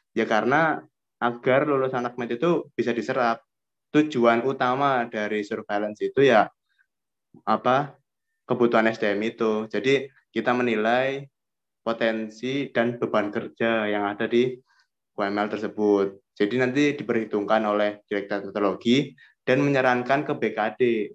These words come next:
bukan ke perdagangan doang, tapi ke B K D. B K D itu Badan Kepegawaian Daerah. Jadi nanti B K D-nya tahun depan atau tahun ini kalau sempat, itu bakal memberikan formasi Penera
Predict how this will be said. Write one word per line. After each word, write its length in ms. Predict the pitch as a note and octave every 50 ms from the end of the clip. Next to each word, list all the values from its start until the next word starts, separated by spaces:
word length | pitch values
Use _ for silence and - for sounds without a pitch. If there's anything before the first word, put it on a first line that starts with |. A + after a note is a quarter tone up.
| _ _
bukan 560 | - - - _ - A#2+ A2 A2 A2+ A2 G#2+
ke 240 | - A#2 A2+ A2 A2
perdagangan 480 | - - - A2+ G#2+ A2 G#2+ G#2+ G#2+ G#2
doang, 320 | G2 G2+ A2 B2+ C3 B2+
tapi 240 | B2 A#2+ - C#3+ C3+
ke 160 | - C3+ B2
B 80 | A#2 G#2+
K 240 | - G2+ G2+ G2+
D. 320 | - A2+ G#2+ G#2 G2+ G2+ - - - - _ _ _
B 80 | - A2
K 160 | G#2+ G#2+ G#2+
D 160 | - G#2 G#2
itu 160 | G2+ C3+ C#3
Badan 320 | C3+ G#2+ G#2 G#2 A2 A2 A#2
Kepegawaian 640 | A#2 A#2 - A2+ A2 - G#2+ G2 F#2+ F#2+ F#2+ G2 G2
Daerah. 400 | G2 F#2 F#2+ F#2+ G2 F#2+ F#2+ G2 _ _ _ _ _ _ _ _ _ _ _ _
Jadi 180 | - G2+ F#2+ A#2+ C3
nanti 320 | C3+ C3+ C3 C3 D3+ D3+ D3+
B 160 | B2 A2+ A#2
K 80 | A2
D-nya 480 | G#2+ G#2+ G2+ G2 G2+ G#2+ A#2 C3 C#3+ C#3+ - _ _ _ _ _ _ _ _ _ _ _ _ _
tahun 320 | - A#2 A#2+ B2 B2+ A2 G#2
depan 400 | - - - A2 A#2 B2 - G#2+
atau 240 | G2+ G#2 - G#2 G#2
tahun 320 | G#2 G#2 G2+ G2+ G2+ G2
ini 160 | G2 G#2 A#2
kalau 320 | A#2+ A#2 A2 G#2+ G#2 G#2 G#2+ G#2
sempat, 400 | - F#2+ F#2+ - A2 A#2+ A#2+ - _ _ _ _ _ _ _ _ _ -
itu 560 | A2+ - D#3 E3 E3+ D#3+ D3+ - - - - _ _ -
bakal 640 | A2+ A2 A2 A2+ A2+ A2 A2 A2 A2 G#2+ G#2+ - - - _ _ _ A2+
memberikan 1040 | A2+ A2+ A2+ A2+ A2 A2 A2 A2 G#2+ G#2+ G#2 G#2 G#2 G2+ - G#2 G#2 G#2 G#2 G2+ G#2+
formasi 480 | G#2 G2+ G#2 G2+ G2+ G#2 - G#2+ G#2+
Penera 400 | - G#2 G2+ A2 A#2+ C3 A#2+ A#2+